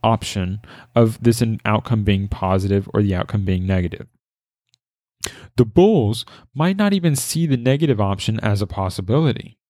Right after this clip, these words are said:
And they might say, "Look, you can earn twenty percent in your returns. This is a great bargain." And the bears might not even see the positive possibility. And they say, "Look, the company can't survive. They will have to dilute shareholders or go bankrupt.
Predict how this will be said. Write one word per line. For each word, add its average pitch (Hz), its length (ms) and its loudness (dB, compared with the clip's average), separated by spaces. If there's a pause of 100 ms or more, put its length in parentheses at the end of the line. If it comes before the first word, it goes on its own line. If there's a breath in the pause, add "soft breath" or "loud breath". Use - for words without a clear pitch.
(460 loud breath)
And 135 100 4
they 175 80 6
might 180 240 0
say, 156 180 2
"Look, 170 380 0
you 147 80 0
can 143 220 2
earn 165 320 -2
twenty 143 300 -4
percent 127 420 -4
in 107 160 -2
your 98 100 2
returns. - 720 -4 (440 soft breath)
This 147 200 4
is 135 120 4
a 135 80 6
great 107 360 2
bargain." 147 460 -2 (560 loud breath)
And 160 160 2
the 156 60 4
bears 156 520 4
might 139 220 2
not 147 160 0
even 139 220 0
see 117 500 -2 (400 loud breath)
the 135 160 2
positive 202 580 0
possibility. 92 540 -2
And 101 100 -2
they 104 80 2
say, 117 220 0
"Look, 143 380 2 (560 soft breath)
the 135 120 4
company 170 420 0
can't 135 400 0
survive. 127 640 -2
They 135 280 4
will 147 180 6
have 156 440 -4
to 127 120 -4
dilute 107 320 2
shareholders 95 760 -4
or 101 200 0
go 95 160 4
bankrupt. - 600 -4